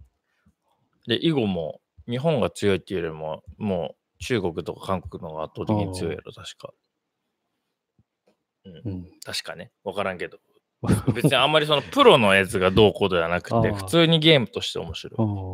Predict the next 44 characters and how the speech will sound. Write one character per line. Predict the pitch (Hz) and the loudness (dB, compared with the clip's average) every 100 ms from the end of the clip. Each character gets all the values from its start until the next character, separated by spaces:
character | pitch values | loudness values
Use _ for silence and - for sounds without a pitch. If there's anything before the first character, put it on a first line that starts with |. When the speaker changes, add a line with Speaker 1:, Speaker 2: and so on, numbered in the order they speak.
| 92 87 95 - _ _ _ _ _ - _ _ _ - - _ | -12 -14 -20 -20 _ _ _ _ _ -20 _ _ _ -20 -20 _
Speaker 1:
な | 123 | -2
ん | |
か | 92 82 | -2 -4
ね、 | 82 - - | -6 -8 -2
Speaker 2:
う | 113 | -2
ん。 | 95 - _ _ _ _ _ _ _ _ _ - | -2 -12 _ _ _ _ _ _ _ _ _ -10
Speaker 1:
自 | 107 | -8
分 | 139 175 170 | -2 0 2
が | 170 | 0
こ | 151 139 | 2 2
う | 117 | 0
軍 | 139 160 | 0 0
師 | 135 98 | -2 -6
に | 87 | -8
な | 85 | -8
っ | - | -10
て | 87 | -16
み | 82 | -16
る | 80 | -16
と | - | -18
面 | 78 80 | -20 -20
白 | - - | -20 -20
い | |
ね。 | _ _ _ _ _ _ _ _ _ _ _ _ _ _ _ _ 117 | _ _ _ _ _ _ _ _ _ _ _ _ _ _ _ _ -6
Speaker 2:
お | 107 95 90 - | -6 -6 -12 -18
う。 | _ _ _ _ _ _ _ _ _ _ _ _ _ | _ _ _ _ _ _ _ _ _ _ _ _ _
Speaker 1:
あ | 113 | -20
の、 | 92 - | -20 -18
一、 | 107 - 131 - _ _ | -16 -12 -12 -14 _ _
一 | 156 139 | -14 -14
個 | - 90 | -10 -8
の | 69 | -8
石 | 87 - | -10 -10
を | 82 | -10
兵 | - 104 | -2 -2
隊 | 87 95 | 0 -4
と | 95 90 | -4 -8
見 | |
立 | 90 87 85 | -6 -6 -6
て | 85 | -10
る | - | -10
と、 | - - _ - | -18 -20 _ -8
Speaker 2:
お | 107 | -6
う。 | 92 | -6